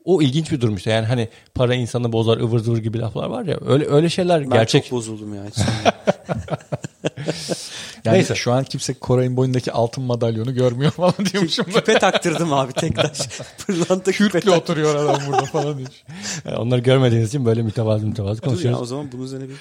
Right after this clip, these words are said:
Speaker 2: evet.
Speaker 3: Fotoğra-, bir fotoğraflaman lazım onu.
Speaker 2: Bunu, bunu
Speaker 3: Bu
Speaker 2: da bölüm
Speaker 3: spekülasyon.
Speaker 1: Yani şu
Speaker 2: başlığı
Speaker 1: anda
Speaker 2: oldu.
Speaker 1: bir fotoğraf çekiyor ve kendini ifşa edecek şimdi birazdan. <laughs> Kürklerini.
Speaker 2: Kürklerimle ve altın bilekliklerimle.
Speaker 1: Birazdan, e, Koray'ın Instagram hesabına bakarsanız, e, bütün detayları görürsünüz. E,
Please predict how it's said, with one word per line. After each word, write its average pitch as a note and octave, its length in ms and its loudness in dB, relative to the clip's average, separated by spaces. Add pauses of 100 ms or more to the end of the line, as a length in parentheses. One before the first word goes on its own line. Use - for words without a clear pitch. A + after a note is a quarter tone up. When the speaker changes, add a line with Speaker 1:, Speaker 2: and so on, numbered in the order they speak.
(340)
Speaker 2:
evet. B2 160 -4
Speaker 3:
Fotoğra-, D3+ 220 0
bir F3+ 100 2
fotoğraflaman D3+ 720 4
lazım B2 320 0
onu. A#2 60 -8 (680)
Speaker 2:
Bunu, E3 80 2 (140)
bunu D#3 80 2
Speaker 3:
Bu D#3 100 0
Speaker 2:
da D#3+ 80 2
bölüm D3+ 140 2
Speaker 3:
spekülasyon. D3+ 240 4
Speaker 1:
Yani - 80 2
şu - 60 2
Speaker 2:
başlığı C#3 160 4
Speaker 1:
anda B2 220 2
Speaker 2:
oldu. B2+ 180 -2
Speaker 1:
bir A#2 120 -6
fotoğraf A2+ 480 -4
çekiyor A2+ 480 -6
ve A2 320 -2
kendini G#2+ 380 -4
ifşa A2 320 -6
edecek F#2 320 -8
şimdi F#2+ 180 -8
birazdan. F#2+ 360 -4 (100)
<laughs> - 80 -20
Kürklerini. G2+ 500 0
Speaker 2:
Kürklerimle D3 520 4
ve C#3+ 140 4
altın - 340 0
bilekliklerimle. F3+ 680 0
Speaker 1:
Birazdan, B2 460 2
e, G#2+ 240 0
Koray'ın A2+ 440 2
Instagram A2+ 420 2
hesabına G#2 400 2
bakarsanız, G#2 580 -2
e, G2+ 180 -2 (420)
bütün F#2+ 240 -8
detayları G#2+ 380 0
görürsünüz. G#2+ 500 2 (640)
E, F#2 380 0